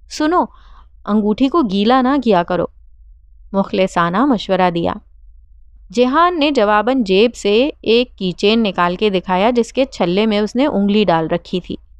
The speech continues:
कीचेन का रंग भी उतरा उतरा सा था। "मेरी कोई बीवी, कोई फैमिली नहीं है तालिया हानम, ये मेरा कीचेन है," उसने तंज से जताया,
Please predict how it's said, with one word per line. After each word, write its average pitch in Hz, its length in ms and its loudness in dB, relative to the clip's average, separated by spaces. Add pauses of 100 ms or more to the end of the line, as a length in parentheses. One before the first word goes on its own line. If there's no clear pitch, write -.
(300)
कीचेन 254 380 0
का 320 120 0
रंग 214 240 0
भी 285 180 2
उतरा 233 380 0
उतरा 185 280 -2
सा 175 180 -4
था। - 180 -8 (1120)
"मेरी 254 320 2 (120)
कोई 214 300 4
बीवी, 185 420 -2 (100)
कोई 185 300 0
फैमिली 170 460 -2
नहीं 220 380 2
है 196 200 -2
तालिया 165 480 -2
हानम, 170 460 -4 (480)
ये 262 140 0
मेरा 247 240 0
कीचेन 190 580 -2
है," 175 240 -8 (720)
उसने 226 340 -2
तंज 196 320 -2
से 185 200 -4
जताया, 175 520 -4